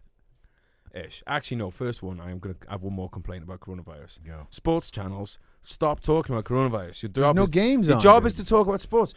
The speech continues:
Speaker 2: What? Talk
Speaker 1: Rerun,
Speaker 2: about what sports?
Speaker 1: rerun all ones. Like, let's
Speaker 2: They're
Speaker 1: have
Speaker 2: all getting canceled 'cause of the coronavirus. That's what
Speaker 1: preview.
Speaker 2: they're talking
Speaker 1: Okay, let's
Speaker 2: about.
Speaker 1: have preview, preview fan-, fantasy league for next year.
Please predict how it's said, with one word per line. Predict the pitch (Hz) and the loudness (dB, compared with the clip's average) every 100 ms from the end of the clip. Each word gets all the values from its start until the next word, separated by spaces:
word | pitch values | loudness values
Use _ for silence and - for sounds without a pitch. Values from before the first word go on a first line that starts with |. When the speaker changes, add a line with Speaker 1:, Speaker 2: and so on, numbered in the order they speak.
| - | -18
Speaker 2:
What? | - 202 320 262 | 0 8 8 10
Talk | 254 | 8
Speaker 1:
Rerun, | |
Speaker 2:
about | 285 269 | 8 8
what | 269 302 | 6 2
sports? | - 220 | 2 2
Speaker 1:
rerun | 277 254 254 | 2 4 4
all | 254 254 | 4 4
ones. | 254 170 - _ | 2 -2 -6 _
Like, | 175 185 180 | -4 -4 -2
let's | 214 | 0
Speaker 2:
They're | 147 | 6
Speaker 1:
have | 196 | 8
Speaker 2:
all | 202 | 6
getting | 226 202 | 2 0
canceled | 214 214 196 | 0 0 -2
'cause | 196 | 0
of | - | 2
the | - | 2
coronavirus. | 196 220 139 113 | 0 0 6 6
That's | 202 | 6
what | 185 | 0
Speaker 1:
preview. | 202 | -2
Speaker 2:
they're | 165 | -2
talking | 202 185 | 0 0
Speaker 1:
Okay, | 160 | 0
let's | 175 | -2
Speaker 2:
about. | 180 175 | -2 -6
Speaker 1:
have | - | -2
preview, | 190 175 180 175 - _ | -2 -2 -8 -10 -12 _
preview | - 214 202 202 | -6 -4 -4 -6
fan-, | - 190 151 | -4 -6 -8
fantasy | 160 185 160 175 | -10 -10 -8 -8
league | 170 151 113 _ | -4 -4 -6 _
for | - | -12
next | 135 135 - | -10 -10 -10
year. | 135 117 | -8 -8